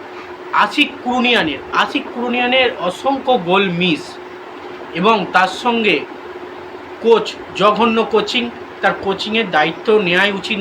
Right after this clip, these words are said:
নয়। এরকম কোচিং আগে থেকেই একে বাদ দেওয়া উচিত ছিল। মানলো, মার-,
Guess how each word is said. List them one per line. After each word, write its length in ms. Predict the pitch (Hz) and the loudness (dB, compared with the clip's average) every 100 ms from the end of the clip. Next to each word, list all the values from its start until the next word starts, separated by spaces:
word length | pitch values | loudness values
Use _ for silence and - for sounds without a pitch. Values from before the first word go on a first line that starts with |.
| 202 | -2
নয়। 160 | 226 - - - - - | -2 -4 -12 -14 -14 -6
এরকম 280 | 151 190 247 220 | 0 2 0 -4
কোচিং 280 | 196 180 240 226 - - 160 | -4 0 0 -2 -6 -4 0
আগে 140 | 170 180 | 0 0
থেকেই 200 | 220 220 | -2 0
একে 160 | 208 214 165 | 0 0 2
বাদ 140 | 151 127 | 0 2
দেওয়া 220 | 170 165 | 0 0
উচিত 140 | 151 170 | -2 -8
ছিল। 120 | - 139 135 | -8 -8 -2
মানলো, 400 | 160 190 202 214 214 214 - 160 | 0 2 2 4 4 2 -4 -6
মার-, 260 | 156 170 | -4 -4